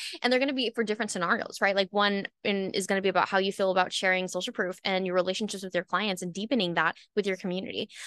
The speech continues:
Another is gonna be about what you believe to be true about your industry and you navigating things that trigger the fuck out of you when you're seeing shit online and social media, and how you can really own and talk about what your beliefs are and position yourself as an expert without that,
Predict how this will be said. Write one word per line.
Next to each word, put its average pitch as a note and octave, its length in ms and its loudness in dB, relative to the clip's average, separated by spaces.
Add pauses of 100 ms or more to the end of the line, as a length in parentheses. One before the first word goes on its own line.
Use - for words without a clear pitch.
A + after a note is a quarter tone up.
Another A#3 280 4
is B3+ 100 4
gonna A3 160 2
be G#3+ 80 2
about F#3+ 240 4
what G3+ 140 0
you G#3+ 120 -2
believe C#4+ 220 2
to A3+ 60 -6
be G3+ 80 -2
true F#3+ 200 0
about F#3 220 4
your F#3 100 0
industry F#3 500 -2 (320)
and G#3 440 2
you G#3+ 200 2
navigating B3+ 500 4
things C4 200 2
that C4 100 -2
trigger A#3+ 240 -2
the C#4 80 0
fuck E4 160 2
out D#4 120 4
of D4 60 0
you F#3+ 240 2
when G#3 220 0
you're G#3+ 100 -2
seeing G#3 220 -4
shit G#3 180 0
online F#3+ 320 2
and F3+ 140 -4
social F#3+ 200 -6
media, F3+ 340 0 (260)
and G#3 100 -2
how G3+ 100 0
you A3 140 0
can G#3+ 160 0
really F#3+ 420 0 (100)
own G#3 360 4
and F#3 520 -4
talk G#3 260 -2
about F#3+ 300 2
what F#3+ 200 4
your G3 140 -2
beliefs F#3+ 260 -4
are G#3+ 200 4
and G3 80 -2
position G3+ 300 -4
yourself G3+ 220 -2
as F3+ 100 -6
an F#3 100 0
expert - 360 -2
without G3 320 2
that, F#3+ 220 0